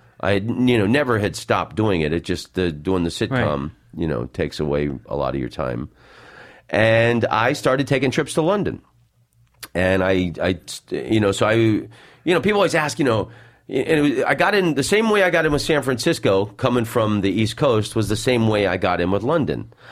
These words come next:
Speaker 1: I took three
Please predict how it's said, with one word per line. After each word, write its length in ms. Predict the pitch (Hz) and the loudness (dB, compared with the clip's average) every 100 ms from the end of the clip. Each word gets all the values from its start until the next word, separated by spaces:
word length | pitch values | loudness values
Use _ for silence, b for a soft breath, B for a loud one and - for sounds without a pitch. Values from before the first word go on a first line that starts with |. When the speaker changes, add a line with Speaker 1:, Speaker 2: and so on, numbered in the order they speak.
| B - | B -4
Speaker 1:
I 140 | 101 | -2
took 520 | 101 - 123 110 113 - b b b b _ _ _ | -2 -2 0 0 -4 -18 b b b b _ _ _
three 1000 | - - 139 143 165 165 165 165 160 156 | -18 -8 -2 0 2 2 0 -2 -2 -6